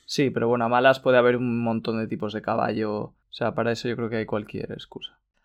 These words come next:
A mí me pareció muy interesante una cosa que puso Adri Kazama en Twitter, que es que, mm, o sea, que la intención de Oda con este number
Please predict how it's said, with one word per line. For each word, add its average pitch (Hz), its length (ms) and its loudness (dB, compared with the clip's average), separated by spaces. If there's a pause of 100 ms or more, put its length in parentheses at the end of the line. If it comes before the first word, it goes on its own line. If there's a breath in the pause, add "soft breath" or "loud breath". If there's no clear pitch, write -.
A 147 80 -4
mí 143 120 2
me 175 60 4
pareció 202 300 4
muy 175 100 2
interesante 143 520 2
una 131 120 2
cosa 127 180 -2
que 127 100 -2
puso 131 240 -2
Adri 123 160 2
Kazama 117 340 -2
en 113 100 -2
Twitter, 117 380 -2 (680)
que 123 180 4
es 127 140 0
que, 160 360 6
mm, 123 260 0
o 127 60 -4
sea, 123 180 -2
que 120 140 2
la 120 80 4
intención 123 480 0
de 143 80 6
Oda 147 200 8
con 143 120 4
este 139 220 0
number 135 400 4